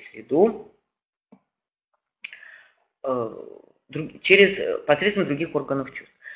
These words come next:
То есть у нас здесь предположений может быть достаточно много. Возможно, он себе таким образом, таким образом он получает какие-то приятные ощущения. То есть это идет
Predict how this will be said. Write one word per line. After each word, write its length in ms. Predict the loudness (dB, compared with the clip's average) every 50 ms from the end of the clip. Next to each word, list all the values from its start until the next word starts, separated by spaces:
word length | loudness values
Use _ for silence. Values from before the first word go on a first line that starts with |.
| -10 -6
То 60 | -4
есть 80 | 2 6
у 40 | 8
нас 100 | 8 8
здесь 200 | 8 6 2 0 -6 -14 -10 6
предположений 1040 | 10 10 10 10 8 6 6 8 8 6 6 6 4 4 4 4 2 -2 -4 -8 -14 -20 -20 _ _
может 200 | 6 6 6 6
быть 140 | 4 2 2
достаточно 540 | 0 -2 2 4 4 4 4 2 -2 -4 -4
много. 280 | -4 -4 -6 -10 -14 -20 -20 -20 -18 _
Возможно, 520 | -2 0 2 8 10 10 12 12 10 8 8
он 140 | 6 6 4
себе 260 | 0 2 4 4 6
таким 360 | 4 2 -2 -2 -4 -4 0
образом, 680 | 4 8 10 10 10 10 8 6 6 6 4 4 0 -4 -12 -18 -20 _ _
таким 280 | -4 -2 0 4 4
образом 300 | 6 6 6 4 4 4
он 140 | 2 2 2
получает 540 | 2 2 2 2 4 6 8 10 10 8 6
какие-то 420 | 2 -2 -4 -2 -4 -4 -4 -4
приятные 500 | -4 -4 -6 -4 -2 -4 -4 -4 -6 -8
ощущения. 520 | -8 -8 -8 -6 -6 -8 -8 -10 -14 -20 -8 -4
То 80 | -4
есть 200 | -4 -4 -4 2 4
это 260 | 4 6 6 4 2
идет 320 | 2 4 4 2 2 2